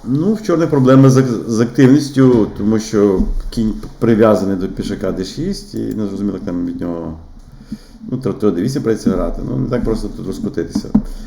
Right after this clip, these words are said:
Ну, взагалі, найкращим ходом було зараз, е, зіграти було А чотири, щоб, е,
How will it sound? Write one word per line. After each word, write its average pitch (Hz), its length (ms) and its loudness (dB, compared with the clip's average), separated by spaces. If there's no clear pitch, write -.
Ну, - 80 -4
взагалі, 185 160 2
найкращим 170 380 2
ходом 147 200 2
було 139 140 4
зараз, 123 300 0
е, 101 720 0
зіграти 107 380 0
було 98 320 0
А 98 80 2
чотири, 110 520 -4
щоб, 101 300 -2
е, 92 380 0